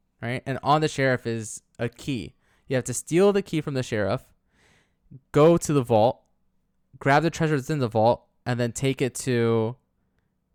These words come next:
one of these areas where you can unload the treasure and then crank a winch,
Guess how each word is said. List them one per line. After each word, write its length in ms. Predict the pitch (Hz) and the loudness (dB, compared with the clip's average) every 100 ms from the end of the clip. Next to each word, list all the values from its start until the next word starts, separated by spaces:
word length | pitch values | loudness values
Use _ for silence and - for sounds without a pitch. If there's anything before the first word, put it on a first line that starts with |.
| _ _ - - _ _ - | _ _ -20 -20 _ _ -18
one 440 | 113 127 127 127 | -4 0 2 0
of 600 | - 120 113 110 110 107 - | -2 -2 0 0 -2 -6 -10
these 440 | 110 110 - - _ _ - | -10 -10 -12 -14 _ _ -4
areas 520 | 139 135 123 113 110 | 0 2 2 0 -2
where 60 | 120 | -6
you 80 | 113 | -6
can 80 | |
unload 420 | 110 123 123 143 131 | -6 -4 0 0 0
the 60 | |
treasure 460 | - 123 110 117 - - | -4 -4 -2 -2 -4 -6
and 160 | 120 | -4
then 340 | 120 117 113 - - - _ - _ _ - - - | -2 -2 -6 -12 -20 -20 _ -20 _ _ -20 -20 -20
crank 380 | - 151 139 127 | -4 0 0 0
a 60 | 120 | -2
winch, 600 | 113 123 104 - - | 0 -2 -2 -10 -20